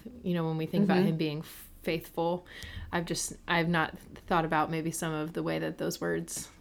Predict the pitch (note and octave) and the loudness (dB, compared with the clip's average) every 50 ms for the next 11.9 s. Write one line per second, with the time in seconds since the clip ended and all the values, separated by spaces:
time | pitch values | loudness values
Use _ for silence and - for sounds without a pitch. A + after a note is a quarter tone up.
0 | - - - E3+ E3+ G3+ A3+ B3 G3+ D#3 - - F3+ E3+ E3 E3 E3+ E3+ - - | -8 0 0 2 4 4 6 6 4 4 2 0 0 0 2 2 0 0 0 0
1 | F3 F3 F3+ - G#3 E3 - F#3+ G3 F#3 - - G3+ F#3 F3+ F#3+ F3+ - - F#3 | 0 2 4 2 2 6 6 6 6 6 4 4 6 6 6 4 2 2 0 -2
2 | - - E3 E3 F3 G3+ G3+ G3+ - - - - - - - - - - E3+ D#3+ | 0 2 2 4 4 4 4 2 -4 -18 -20 -18 -18 -20 -18 -8 0 2 4 4
3 | C#3 D#3 D#3 - - E3 D#3 D#3 D3+ - - D#3+ D3 D3 D3 - - - E3 D#3 | 4 4 2 2 0 2 0 0 -2 -2 0 2 2 2 0 -2 -8 -2 -2 0
4 | C#3+ C#3+ C#3+ - - - - - - F3 D#3 D3+ D3 D3+ D#3+ - - - - - | 0 -2 -4 -6 -10 -12 -12 -6 -4 -2 -2 0 -2 -2 -2 -4 -6 -6 -8 -14
5 | - - - - - - - - - - D#3+ D3+ D3 C#3+ - - E3+ - E3 E3 | -20 -20 -20 -20 -20 -20 -20 -16 -8 -6 -4 -2 -2 -4 -4 -4 -2 0 2 2
6 | E3 D#3+ E3 E3 E3 E3 D#3+ - - E3 D#3+ D#3+ - E3 D#3+ - D#3 D#3+ - E3+ | 4 4 2 2 2 0 -2 -2 -2 -2 -2 -2 -2 -4 -4 -2 -2 -4 -2 -2
7 | E3+ D#3 D#3 - - - - F#3 - - - - E3+ D#3 D3+ - D#3+ E3 - F3 | -2 0 0 -2 -4 -8 -14 -16 -16 -16 -10 -4 -4 -4 -2 -2 -6 -6 -4 -4
8 | - E3+ D#3+ D#3 D#3 D#3+ D3+ - - - - - _ _ - - _ _ - - | -2 -2 0 0 0 -2 -4 -6 -12 -20 -20 -20 _ _ -20 -20 _ _ -10 -8
9 | - - G#3+ F#3+ F#3 F3+ E3 E3 E3 - - - - F#3+ F#3 - F#3+ F3 - - | -4 0 0 2 2 2 0 -2 -4 -6 -6 -2 -2 -2 2 2 0 0 0 0
10 | - G#3 G3 F#3 F3+ E3+ D3+ D#3+ E3 - E3 D#3+ - - F3+ - - E3 D3 E3+ | 4 4 6 6 6 4 2 0 -2 -2 -4 -4 -2 -4 -4 0 0 0 0 0
11 | - - - - - - - - - - - - E3+ D#3+ - E3 D3 | -4 -8 -16 -20 -20 -20 -20 -20 -20 -14 -4 -2 -2 2 2 0 0